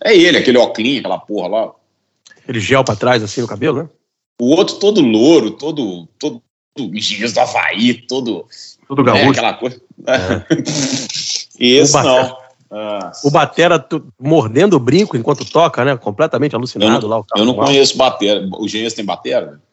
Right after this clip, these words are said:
Speaker 1: Nunca vi, não.
Speaker 2: Perdeu nada também, o papai. Fica tranquilo.
Speaker 3: Retrospectiva vinte e vinte, Clon, David Copperfield sumiu o papai, Mineirão na geral,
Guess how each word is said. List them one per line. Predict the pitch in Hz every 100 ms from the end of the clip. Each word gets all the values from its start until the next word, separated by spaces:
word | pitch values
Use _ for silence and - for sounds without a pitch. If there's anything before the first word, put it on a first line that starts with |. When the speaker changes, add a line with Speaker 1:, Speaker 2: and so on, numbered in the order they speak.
| _ _ _ _ _ _
Speaker 1:
Nunca | - 95
vi, | 85
não. |
Speaker 2:
Perdeu | 180 165 170
nada | 113 101
também, | 104 92 87
o | 85 110 90
papai. | 101 - 95 -
Fica | - 127
tranquilo. | 120 - - _ _ _ -
Speaker 3:
Retrospectiva | 208 214 202 156 160 170 160 - 185 170
vinte | 117 143 131 214
e |
vinte, | 131 135 143 139 - -
Clon, | - 143 160 175 180 _ _
David | - 117 185 160
Copperfield | 165 165 156 120 147 139
sumiu | - 123
o | 120
papai, | 123 - 131 151 143
Mineirão | 139 139 120 135
na | 143
geral, | 120 101 110 127